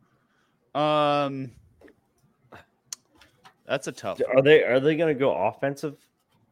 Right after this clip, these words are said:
Speaker 2: or defensive here? That, that's the
Speaker 1: I kinda
Speaker 2: question.
Speaker 1: feel like they're gonna do the,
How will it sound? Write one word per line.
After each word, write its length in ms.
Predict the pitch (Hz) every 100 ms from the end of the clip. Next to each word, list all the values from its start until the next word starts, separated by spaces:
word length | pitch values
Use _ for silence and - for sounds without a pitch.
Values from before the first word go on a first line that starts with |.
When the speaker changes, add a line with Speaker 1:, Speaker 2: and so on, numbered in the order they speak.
| _ -
Speaker 2:
or 120 | 101
defensive 600 | 90 104 - 82 76 -
here? 240 | 80 71 82
That, 320 | 113 131 120
that's 240 | 139 147
the 100 | 113
Speaker 1:
I 40 | 147
kinda 320 | - 170 208
Speaker 2:
question. 80 | 214
Speaker 1:
feel 120 | 214
like 200 | 202 190
they're 140 | 180 160
gonna 260 | 165 160
do 220 | 143 151
the, 320 | 147 143 139